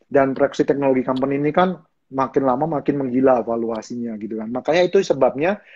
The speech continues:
alangkah bagusnya kalau saya sih berharap sih suatu saat katakanlah,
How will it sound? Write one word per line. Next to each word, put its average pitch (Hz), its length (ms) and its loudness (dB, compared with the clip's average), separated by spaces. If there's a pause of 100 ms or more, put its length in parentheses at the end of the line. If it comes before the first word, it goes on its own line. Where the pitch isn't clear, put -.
(120)
alangkah 139 480 2
bagusnya 127 560 -4
kalau 135 720 -2 (240)
saya 135 160 -6
sih 160 320 -10
berharap 117 640 -8
sih 123 100 -14
suatu 123 320 -12
saat 123 320 -10
katakanlah, 123 720 -6